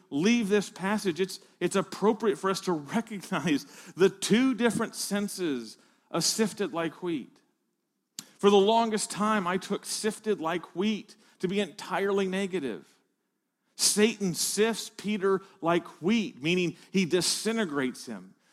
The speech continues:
He shows him how weak and fragile he is. He shows how easily he is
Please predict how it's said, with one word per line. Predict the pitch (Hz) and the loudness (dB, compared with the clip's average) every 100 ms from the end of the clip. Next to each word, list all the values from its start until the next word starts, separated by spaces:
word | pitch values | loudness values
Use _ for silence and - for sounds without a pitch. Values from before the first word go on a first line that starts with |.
| _ | _
He | 196 | 0
shows | 175 - 220 220 | 2 2 2 2
him | 190 | 0
how | 170 165 151 - - | 0 0 0 -2 -6
weak | 127 131 147 240 214 | -4 -2 2 2 2
and | 170 139 | -4 -6
fragile | - 190 208 190 | -2 0 2 2
he | 165 135 | 2 2
is. | 127 | 2
He | 156 156 | 0 -4
shows | - 202 196 | -2 0 0
how | 175 151 | 0 -2
easily | 202 233 247 208 190 147 | -2 0 2 2 2 0
he | 156 175 175 | -2 -2 2
is | 196 190 151 | 4 4 0